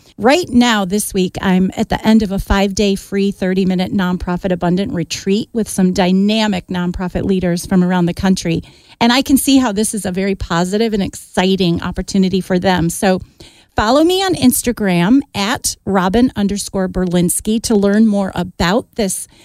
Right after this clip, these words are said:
monthly gym-like membership for Nonprofit Abundance. And there will be great announcements, and you can find out when it will be starting.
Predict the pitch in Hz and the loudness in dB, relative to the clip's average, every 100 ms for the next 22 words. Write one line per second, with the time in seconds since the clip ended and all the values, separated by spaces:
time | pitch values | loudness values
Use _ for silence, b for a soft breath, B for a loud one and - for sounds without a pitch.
0 | b 208 220 220 208 190 190 - 156 185 | b 4 4 2 2 2 0 -2 0 4
1 | 190 196 175 170 - 175 165 175 - 196 | 4 4 2 0 0 0 2 0 0 -2
2 | - - 185 170 170 175 170 180 175 170 | -4 -4 0 0 0 -2 -2 0 2 2
3 | 175 226 294 - - B B B 208 190 | 4 2 0 -2 -12 B B B 4 6
4 | 190 190 190 190 170 208 233 254 220 226 | 6 2 -2 -2 0 0 2 2 2 0
5 | - 233 240 190 196 185 190 185 185 175 | 2 2 2 2 2 2 2 4 4 2
6 | 180 190 180 185 - 190 - 196 185 175 | 2 2 2 0 0 -2 0 0 0 0
7 | 180 180 - - 147 151 - - 220 | -2 -2 -2 0 2 2 0 -2 -4